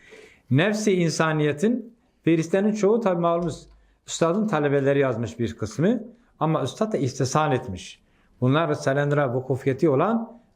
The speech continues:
müstesna talebeler yani böyle. Bak şimdi birinci nota nasıl bir kısa bir cümleyle bir fihrist yapmış.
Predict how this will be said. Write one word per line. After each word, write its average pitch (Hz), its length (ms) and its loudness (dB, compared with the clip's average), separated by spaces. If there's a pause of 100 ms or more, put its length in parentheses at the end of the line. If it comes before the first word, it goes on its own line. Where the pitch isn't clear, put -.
müstesna 135 840 0 (280)
talebeler 113 520 0
yani 90 340 -8
böyle. 82 320 -12 (500)
Bak 139 200 0
şimdi 160 220 2
birinci 170 360 2
nota 170 360 2
nasıl 175 320 0
bir 131 140 -2
kısa 156 400 0
bir 143 200 -2
cümleyle 151 420 0
bir 151 80 -4
fihrist 143 400 -2
yapmış. - 460 -8